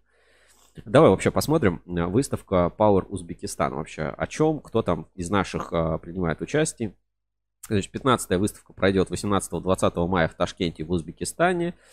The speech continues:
А, выставка «Список участников». Давай посмотрим, какие компании из России. Значит, кого мы тут узнаем?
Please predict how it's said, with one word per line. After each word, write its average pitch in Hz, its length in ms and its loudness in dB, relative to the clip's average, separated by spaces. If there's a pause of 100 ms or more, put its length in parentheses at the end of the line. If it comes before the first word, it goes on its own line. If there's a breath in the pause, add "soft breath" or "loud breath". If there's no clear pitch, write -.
(240 soft breath)
А, 85 320 2
выставка 90 600 -2
«Список - 640 -2
участников». 87 500 -2
Давай 101 140 4
посмотрим, 131 360 -2
какие - 280 -8
компании 98 420 2
из 87 280 -8
России. 82 720 -2
Значит, - 360 -14
кого 92 180 0
мы 85 120 -4
тут - 200 -20
узнаем? 82 460 -6